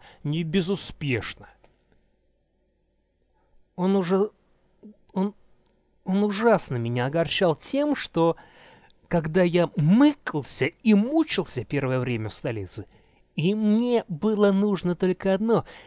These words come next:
информация из родного города о том, что там всё очень плохо. Все спились,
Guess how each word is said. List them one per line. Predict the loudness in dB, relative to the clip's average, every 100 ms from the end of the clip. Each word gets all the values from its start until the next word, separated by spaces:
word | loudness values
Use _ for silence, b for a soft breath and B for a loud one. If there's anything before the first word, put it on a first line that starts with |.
| B
информация | -10 -6 -4 -2 0 0 -2 -4 -6 -2
из | 0 -2
родного | -4 -4 -2 -2 -2
города | -2 0 0 0 -2
о | 0
том, | 2 2
что | 0 -6 -6
там | -6 -2 0 0
всё | -4 -4 -2 -2 B B _ _
очень | 0 4 4 4 -2 0 -2
плохо. | -2 2 6 4 2 -10 -18 _ _ _ _ -16
Все | -8 0 0
спились, | 0 -10 -6 -2 -2 -4 -14